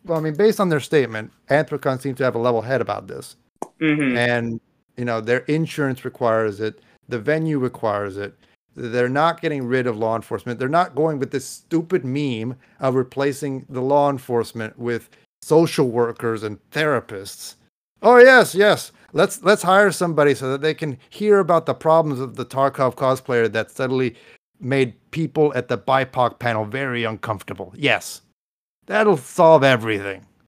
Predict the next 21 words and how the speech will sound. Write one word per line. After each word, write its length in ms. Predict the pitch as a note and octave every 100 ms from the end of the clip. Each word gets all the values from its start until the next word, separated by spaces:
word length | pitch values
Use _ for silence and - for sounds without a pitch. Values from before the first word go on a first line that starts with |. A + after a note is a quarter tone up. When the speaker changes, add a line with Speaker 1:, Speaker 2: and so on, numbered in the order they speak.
| _ _ _ _ _ _ _ _ _ _
Speaker 1:
Idiots. 680 | C3 A#2 G2 - - - - _ _
Speaker 2:
<sighs> 460 | D3 - - - C3+
Speaker 1:
Idiots. 540 | A#2+ G2 - - _ _ _ _ -
And 160 | C#3 E3+
of 80 | E3+
course, 320 | F#3 F3 -
they 220 | D3 D3+
were 160 | D3+ C#3+
trying 420 | - - C#3+ C3+
to 80 | C3
cancel 540 | - C3+ B2+ - C3
Anthrocon 760 | C3 C3+ B2+ B2+ B2 B2 B2
because 400 | B2 A#2+ A#2+ A2+
of 160 | A2 G2+
the 80 | A2
cop 420 | - A2+ A2 _ _ -
situation. 760 | - A#2 - A2+ A2+ - C#3+
And 80 | C3+
I'm 140 | C3+ B2+
just 200 | B2 A#2
like, 300 | A2+ -